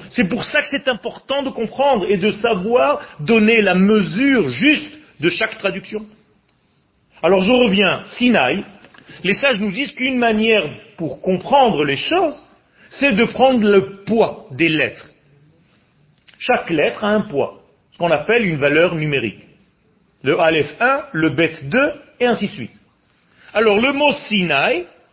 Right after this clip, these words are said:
je vais pas vous alourdir, ça fait cent trente. Et alors qu'est-ce que ça me fait ?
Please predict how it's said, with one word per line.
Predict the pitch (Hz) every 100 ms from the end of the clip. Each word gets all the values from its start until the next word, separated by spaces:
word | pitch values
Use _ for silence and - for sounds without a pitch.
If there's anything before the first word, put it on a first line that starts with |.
| -
je | 110
vais | 143
pas | 143 156
vous | 127 147 123 - _ _ _ _ _ _ _ _ _ -
alourdir, | 139 160 170 294 339 - - _
ça | -
fait | 208 233
cent | - 226
trente. | 208 160 135 - _ _ - 254 - - _ _ _ _ _ _ _ _ _ -
Et |
alors | 143 143 143
qu'est-ce | 147
que |
ça | 143 147
me |
fait ? | 135 139